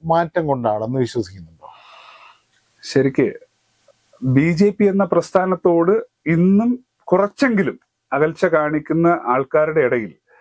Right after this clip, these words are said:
Speaker 2: ഇന്ത്യയുടെ പ്രധാനമന്ത്രി നരേന്ദ്രമോദി വലിയൊരു പ്രതിഭാസമാണ്. അദ്ദേഹത്തെ ജനങ്ങൾ നോക്കിക്കാണുന്നത് ഒരു ബി ജെ പിയുടെ നേതാവായിട്ടല്ല. ഇന്ത്യയുടെ പ്രധാനമന്ത്രി, അദ്ദേഹത്തിന്റെ വ്യക്തിത്വം, അദ്ദേഹത്തിന്റെ, ആം, ഇന്ത്യയെക്കുറിച്ചുള്ള കാഴ്ചപ്പാട്,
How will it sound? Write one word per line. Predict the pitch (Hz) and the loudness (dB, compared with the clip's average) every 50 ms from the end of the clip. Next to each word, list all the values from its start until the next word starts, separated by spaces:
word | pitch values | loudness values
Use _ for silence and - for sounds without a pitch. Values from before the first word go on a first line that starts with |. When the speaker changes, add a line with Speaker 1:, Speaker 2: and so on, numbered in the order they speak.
| _ - - - _ - _ _ _ _ _ - | _ -20 -20 -20 _ -20 _ _ _ _ _ -4
Speaker 2:
ഇന്ത്യയുടെ | 113 139 160 160 208 226 226 226 208 | -2 0 0 0 2 2 2 0 0
പ്രധാനമന്ത്രി | - 180 175 156 185 214 233 247 226 220 208 196 185 175 | 0 0 -2 0 0 -2 -2 0 -2 -2 -2 0 0 0
നരേന്ദ്രമോദി | 175 165 165 180 202 233 220 254 247 202 175 151 127 123 120 123 - _ _ _ - - | 0 0 0 -2 -2 0 0 0 0 0 0 -4 -4 -6 -10 -12 -12 _ _ _ -4 -2
വലിയൊരു | 147 156 180 180 185 175 - | 0 0 0 0 0 -2 -4
പ്രതിഭാസമാണ്. | 151 143 156 139 165 170 170 - - 160 127 95 85 73 - _ _ _ - | -4 -4 -2 -2 0 -2 -2 -4 -8 -8 -8 -10 -14 -16 -20 _ _ _ -8
അദ്ദേഹത്തെ | 151 165 190 196 185 202 208 - 208 | -4 -4 -4 -4 -4 -6 -4 -4 -4
ജനങ്ങൾ | 175 170 160 165 165 170 170 165 | -2 -2 -2 -2 -2 -2 -2 -2
നോക്കിക്കാണുന്നത് | 156 143 143 - 156 151 156 147 147 151 147 151 131 110 107 110 143 - - - - - _ - | -2 -4 -6 -6 -8 -4 -4 -4 -4 -4 -6 -8 -6 -6 -6 -6 -8 -8 -12 -20 -20 -10 _ -2
ഒരു | 175 170 | -2 -2
ബി | 175 151 165 175 170 | 0 0 -2 -2 0
ജെ | 156 196 185 | 0 -2 -2
പിയുടെ | 185 196 185 180 185 | 0 -2 -2 -2 0
നേതാവായിട്ടല്ല. | 175 156 151 160 156 156 165 160 160 156 - 123 104 101 101 - - _ _ _ _ _ _ _ _ _ _ 139 | -2 -2 0 0 0 0 0 -2 -2 -2 -2 -4 -4 -4 -8 -14 -14 _ _ _ _ _ _ _ _ _ _ -10
ഇന്ത്യയുടെ | 135 139 175 170 170 | -4 -2 0 0 0
പ്രധാനമന്ത്രി, | 170 - 156 139 131 156 156 156 151 151 139 131 123 117 - - - - - - - _ - | 0 -2 -4 -6 -4 -4 -4 -4 -4 -6 -6 -8 -10 -12 -12 -14 -20 -20 -20 -20 -14 _ -4
അദ്ദേഹത്തിന്റെ | 123 147 170 180 190 180 196 190 190 | -2 0 0 0 0 0 -2 -2 -2
വ്യക്തിത്വം, | 170 147 147 - - - 156 - - 131 110 95 - _ _ - | 0 -2 -4 -6 -6 -10 -8 -4 -2 -2 -2 -4 -8 _ _ -8
അദ്ദേഹത്തിന്റെ, | 127 131 180 185 180 - 185 180 175 170 185 185 175 175 - - - - _ - | -2 0 0 0 0 -2 -4 -4 -4 -2 -4 -4 -4 -6 -10 -20 -20 -16 _ -4
ആം, | 113 127 131 131 131 131 131 131 135 135 135 - 135 | 0 0 2 2 2 0 0 -2 -4 -10 -14 -10 -6
ഇന്ത്യയെക്കുറിച്ചുള്ള | 156 170 175 170 214 208 202 190 170 165 - 180 170 160 - - | -4 -2 0 0 0 0 0 -2 -4 -2 -2 -2 -2 -2 -2 -2
കാഴ്ചപ്പാട്, | 135 139 147 147 - 170 156 - 139 123 117 104 | 0 0 -2 -2 -2 -2 -2 0 0 -2 -2 -2